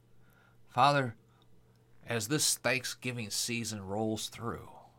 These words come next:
and we enter the time of the birth of our Savior into the earth, Father, help us to focus on being a blessing to others, including the other members of our own family.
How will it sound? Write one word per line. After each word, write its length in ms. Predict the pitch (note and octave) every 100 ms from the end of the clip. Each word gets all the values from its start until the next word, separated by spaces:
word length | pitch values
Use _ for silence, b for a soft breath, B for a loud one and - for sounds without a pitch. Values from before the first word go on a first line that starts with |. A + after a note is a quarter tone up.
| - - b b b
and 120 | G2+
we 140 | G2+ G2+
enter 220 | A#2+ A#2
the 140 | G2
time 680 | - - A2 A2 A2 G#2+ A2
of 200 | - -
the 120 | - - -
birth 400 | F#2+ A2 A#2 F#2+
of 80 |
our 160 | G2+ F#2+
Savior 560 | - - A2 A2+ F2 F#2
into 180 | G2
the 220 | F#2 - G#2
earth, 400 | G2+ - - - - _ - - B B B B B B B -
Father, 360 | F#3 F3+ C3 - b b
help 340 | - G#3+ G#3
us 160 | E3+ C#3
to 100 | -
focus 640 | A2 - B2 A#2 - F#2+ -
on 260 | G2 F#2 F2
being 420 | A2+ C3 C#3 C#3+
a 140 | - - G2
blessing 420 | G2 A#2+ - C3
to 140 | A2+ -
others, 640 | - F#2+ D3 D#3+ - - - - -
including 600 | A2 - A2+ A2+ A2 G#2+ -
the 60 |
other 260 | F#2+ G#2+ G#2
members 380 | G2 G#2+ A2 G#2
of 100 | G2
our 160 | G2+
own 160 | G2 G#2
family. 560 | - G2 F#2+ - -